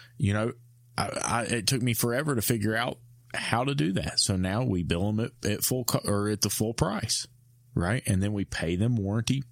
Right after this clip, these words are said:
parts or warranty technician. We associate them with who did the work, and we set it up to where we can monitor that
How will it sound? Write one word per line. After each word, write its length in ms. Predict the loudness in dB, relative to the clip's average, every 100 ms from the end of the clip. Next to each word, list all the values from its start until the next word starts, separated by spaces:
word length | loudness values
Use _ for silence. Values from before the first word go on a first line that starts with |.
| -16
parts 420 | -4 -2 -2 -4 -4
or 60 |
warranty 400 | -2 -2 0 0
technician. 500 | 0 0 0 -2 0
We 140 | 0 0
associate 600 | 0 0 0 0 -2 -2
them 140 | -2
with 180 | -2 -2
who 140 | -2
did 200 | 0 0
the 80 | 0
work, 420 | 2 0 0 -4 -12 -10 -8 -10 -6
and 100 | -2
we 100 | 2
set 260 | 2 2 0
it 120 | 0
up 160 | 0 2
to 100 | 2
where 160 | 2
we 140 | 0 0
can 200 | 2 2
monitor 500 | 0 0 0 0 0
that 420 | -2 -4 -6 -10